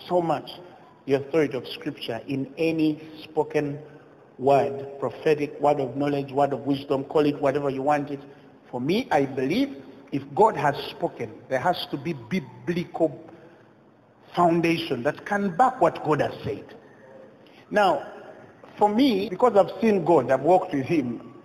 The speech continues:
<laughs> I know God. I'm not so excited by it. "Oh, this happened. Whoa." Then I say, "Oh my God." No, no. As I continue to know God,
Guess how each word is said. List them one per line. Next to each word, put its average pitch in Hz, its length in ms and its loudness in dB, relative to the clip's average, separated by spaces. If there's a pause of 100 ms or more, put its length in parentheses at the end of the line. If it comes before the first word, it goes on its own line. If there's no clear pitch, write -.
(220)
<laughs> - 1300 -14
I - 80 0
know 175 260 -2
God. 143 280 -2 (840)
I'm 170 140 2
not 220 300 0
so 196 80 2
excited 143 560 -4
by 117 160 0
it. 147 280 -4 (480)
"Oh, 190 360 2
this 180 160 -6
happened. 165 420 -2
Whoa." 170 920 4
Then 170 280 -2
I 143 140 -2
say, - 200 -2
"Oh 185 140 4
my 147 160 -2
God." 143 480 4
No, 190 240 4
no. 151 260 0 (1040)
As 156 180 2
I 165 120 6
continue 180 420 2
to - 100 -6
know 165 220 4
God, 151 320 2